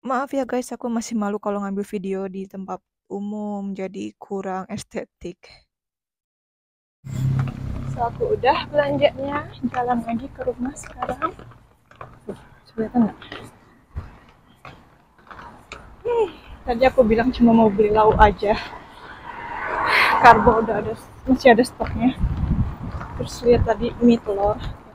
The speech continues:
Beli nggak ya? Beli aja deh. Mie telur. Sama apa lagi ya? Kayak mie buat pakai. Nanti aku unboxing ya. Masya Allah ya, udaranya,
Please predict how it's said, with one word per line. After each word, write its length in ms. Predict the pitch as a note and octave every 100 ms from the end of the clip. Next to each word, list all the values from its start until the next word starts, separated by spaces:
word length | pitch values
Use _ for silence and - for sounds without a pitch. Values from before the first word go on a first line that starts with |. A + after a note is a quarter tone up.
| - - - - - - - - - -
Beli 160 | G#3+ B3
nggak 180 | A#3 F#3+
ya? 100 | G#3+
Beli 240 | G3+ F#3+ F#3+
aja 240 | F#3+ A3
deh. 320 | A3 A3+ A#3+ - - - - - - -
Mie 160 | G#3+ -
telur. 400 | G3+ G#3+ A3+ B3 - - - - _ _ _ _ -
Sama 240 | - F#3+
apa 240 | - G3+
lagi 240 | A3+ - F#3
ya? 40 | -
Kayak 240 | - G#3 G#3 A3
mie 160 | A3
buat 160 | F#3+ G3 -
pakai. 480 | - - - G3+ - - - _ - -
Nanti 200 | G#3+ G#3
aku 160 | G#3 - F#3+
unboxing 480 | G3+ F#3+ - G#3 F#3+
ya. 120 | C4+ - -
Masya 240 | G#3 -
Allah 200 | F#3+ F3+ C4
ya, 80 | D#4 -
udaranya, 480 | F#4 G3 F#3 -